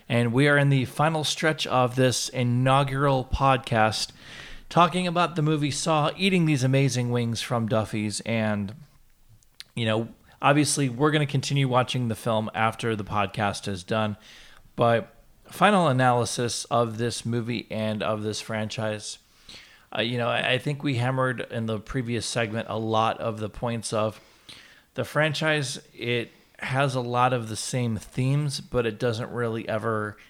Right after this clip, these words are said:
insist on itself. It doesn't really repeat the same exact plot.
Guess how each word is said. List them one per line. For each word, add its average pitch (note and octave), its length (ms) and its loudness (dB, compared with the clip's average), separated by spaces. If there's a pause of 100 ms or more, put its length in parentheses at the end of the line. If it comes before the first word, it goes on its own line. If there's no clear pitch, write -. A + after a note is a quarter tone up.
insist A#2+ 540 -4
on C#3 100 0
itself. B2 400 -2
It G#2 120 -6
doesn't A2+ 320 -2
really A2 480 -4 (360)
repeat A2+ 760 -6
the B2+ 80 -4
same B2+ 580 -2
exact A#2+ 640 -4
plot. C3 420 -2